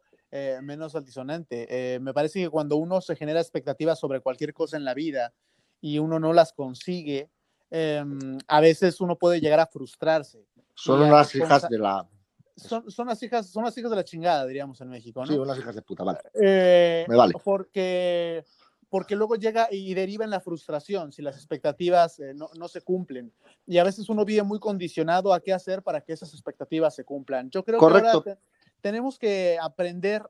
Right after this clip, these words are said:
Speaker 1: si algo tenemos que aprender los aficionados, y no es obligación, por supuesto, es una idea al aire,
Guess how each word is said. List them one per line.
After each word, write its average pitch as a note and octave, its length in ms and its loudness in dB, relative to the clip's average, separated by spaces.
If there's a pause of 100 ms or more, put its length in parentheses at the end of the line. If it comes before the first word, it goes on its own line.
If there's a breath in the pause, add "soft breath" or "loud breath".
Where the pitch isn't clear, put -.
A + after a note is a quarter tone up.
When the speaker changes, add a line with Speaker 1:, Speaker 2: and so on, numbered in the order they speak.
(140)
Speaker 1:
si F3 280 -6
algo G3+ 360 0
tenemos F#3+ 200 -12
que G3+ 80 -8
aprender F3 240 -8
los F#3+ 140 -10
aficionados, D#3+ 760 -4 (160)
y F3+ 160 -8
no E3+ 100 -4
es F3+ 140 -2
obligación, E3 580 -2
por C#3 120 -12
supuesto, D3 440 0
es C#3 140 -6
una E3 160 -2
idea D#3 200 4
al D3 100 0
aire, D3 340 -4